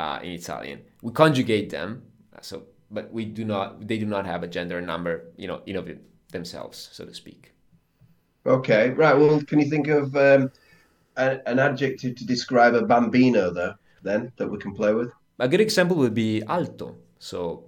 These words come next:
Speaker 1: tall or high. Well, in this case, hopefully the <laughs> bambino is tall and not high. But
Speaker 2: And also maybe not too tall. We don't really <laughs> want a freakishly tall baby, do we?
Speaker 1: That is also correct, yes. Um, but I think alto is a good example because it's fairly regular, and it's a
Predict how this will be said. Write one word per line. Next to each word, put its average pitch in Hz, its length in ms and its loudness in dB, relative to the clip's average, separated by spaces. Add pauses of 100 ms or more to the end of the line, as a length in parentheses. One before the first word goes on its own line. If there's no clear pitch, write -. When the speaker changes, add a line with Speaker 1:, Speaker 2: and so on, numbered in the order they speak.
Speaker 1:
tall 113 380 0
or 80 160 -8
high. 90 420 -2
Well, 104 180 -6
in 135 140 -4
this 139 140 0
case, 139 180 2
hopefully 131 380 -2
the 104 140 -2
<laughs> 117 160 -8
bambino 120 380 0
is 104 340 -4 (100)
tall 123 280 0
and 101 80 -4
not 104 180 -2
high. 92 400 0
But - 180 -14
Speaker 2:
And 151 140 8
also 165 320 6
maybe 131 360 6
not 135 300 4
too 131 200 0
tall. 90 320 0
We 98 120 -6
don't 131 200 0
really 135 280 0
<laughs> 139 60 0
want 117 140 2
a 101 40 -6
freakishly 127 560 -4
tall 113 280 0
baby, 98 360 -2
do 98 140 -4
we? - 60 -2 (260)
Speaker 1:
That 147 140 0
is 143 160 4
also 131 260 0
correct, 107 460 0
yes. 92 360 0 (280)
Um, 123 600 0
but 156 140 2
I 196 60 4
think - 240 -2
alto 131 260 2
is 123 100 0
a 120 60 -2
good 117 140 -2
example 113 480 -4
because 104 420 -6
it's - 420 -8
fairly 101 360 -4
regular, 135 380 2
and 127 80 0
it's 98 120 -6
a 98 40 -10